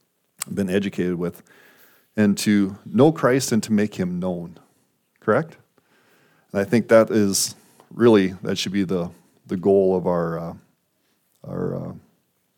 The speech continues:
coming to church. So this morning, um, I've really appreciated going through the book of James too. It's been really good, and I've appreciated it and going back and listening. And over the last several months, um, listening to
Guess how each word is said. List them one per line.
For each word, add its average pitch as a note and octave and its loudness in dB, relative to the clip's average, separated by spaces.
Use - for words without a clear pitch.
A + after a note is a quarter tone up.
coming G2+ 2
to E2 -12
church. - -6
So C#3+ 4
this A#2+ 4
morning, A2+ 4
um, F#2+ 0
I've A#2+ 6
really D#3 10
appreciated G#2+ 4
going G#2 2
through F#2+ 0
the F2+ -2
book F#2 -2
of F2 -6
James F#2+ -4
too. F#2 0
It's - -4
been - -2
really F#2 2
good, F2+ 0
and F2+ -4
I've F2 -2
appreciated F#2+ 2
it F2+ -4
and G2 -6
going G#2 0
back G2+ 2
and F#2+ -4
listening. G2+ 0
And G2+ 2
over G#2+ 6
the G2+ 6
last G#2 6
several G#2 6
months, G#2 2
um, F#2+ 4
listening A#2 6
to F#2+ 2